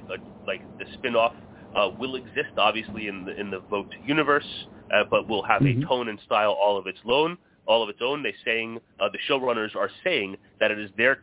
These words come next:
Speaker 1: take on a college show with an ensemble of fascinating, complicated, and sometimes deadly young soups. Uh, so, uh,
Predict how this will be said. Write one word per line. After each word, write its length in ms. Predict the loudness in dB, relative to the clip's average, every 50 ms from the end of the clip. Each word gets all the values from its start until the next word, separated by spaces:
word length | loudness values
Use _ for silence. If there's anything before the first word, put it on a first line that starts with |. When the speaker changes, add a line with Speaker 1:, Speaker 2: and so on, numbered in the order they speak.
| -6 -6
Speaker 1:
take 180 | -6 -6 -6 -6 -6
on 140 | -4 -2 -2
a 100 | -2 -4 -6 -10 -2 2
college 380 | 2 4 4 2 0 -4 -8 -12 -14 -12 -10 -4
show 320 | -2 -2 -2 -4 -6 -10 -14 -14 -16 -18 -20 -20 -10 -8
with 120 | -6 -4
an 80 | -2 0
ensemble 680 | 2 4 4 2 2 0 -2 -2 -2 0 -2 -4 -6 -6
of 60 | -8 -4 -2
fascinating, 560 | 0 0 0 -2 -6 -8 -6 -6 -6 -8 -10
complicated, 600 | -4 -2 -2 -2 -2 -4 -10 -10 -8 -8 -8 -10 -12
and 100 | -14 -8 -4
sometimes 380 | -4 -4 -2 -2 -2 -4 -4 -6 -4 -4
deadly 340 | -4 -4 -2 -4 -8 -6 -4 -2
young 260 | -2 -2 -2 -6 -10 -12 -14 -14
soups. 440 | -14 -14 -16 -16 -18 -18 -18 -18 -18 -20 -20 -20 -20 -20 -20 -6 0 2
Uh, 220 | 4 4 4 4 2 -2 0 2
so, 300 | 4 4 4 2 0 -4 -10 -16 -18 -16 -4 2
uh, 300 | 4 6 6 6 6 4